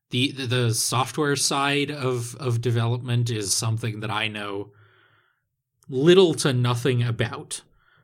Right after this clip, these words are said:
So it is possible that this is one of those issues that's way more complicated than I think it is.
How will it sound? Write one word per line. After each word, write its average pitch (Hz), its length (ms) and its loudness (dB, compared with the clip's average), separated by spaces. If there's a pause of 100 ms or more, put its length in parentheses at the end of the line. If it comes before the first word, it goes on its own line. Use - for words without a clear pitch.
So 117 300 0
it 120 80 4
is 151 220 4
possible 131 560 0
that 123 160 -2
this 123 200 0
is 123 120 0
one 117 160 4
of 120 80 4
those 110 200 -2
issues 117 440 0
that's 107 160 -6
way 107 280 0
more 156 220 0
complicated 123 680 0
than 107 100 -8
I 101 100 -10
think 113 260 -2
it 135 100 0
is. 160 340 -2